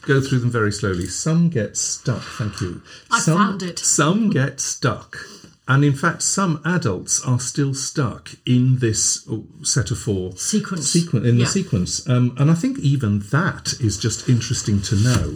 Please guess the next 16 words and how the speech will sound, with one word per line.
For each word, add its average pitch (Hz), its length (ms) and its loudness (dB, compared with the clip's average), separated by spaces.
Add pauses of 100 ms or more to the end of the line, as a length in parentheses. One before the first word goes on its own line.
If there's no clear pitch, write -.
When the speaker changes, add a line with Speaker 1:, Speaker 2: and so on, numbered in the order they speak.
Speaker 2:
Mm. 190 460 0
Speaker 1:
So 131 160 0
I 131 60 6
have, 143 300 2
uh, 117 380 2
this - 220 -6
is 113 120 -4
Singing 104 340 2
Express 101 500 -6
one. 95 400 -4
Speaker 2:
Mm. 180 560 -2
Speaker 1:
Um, 98 280 4
I 104 80 -2
have 101 180 2
that - 180 -4
here. 98 200 0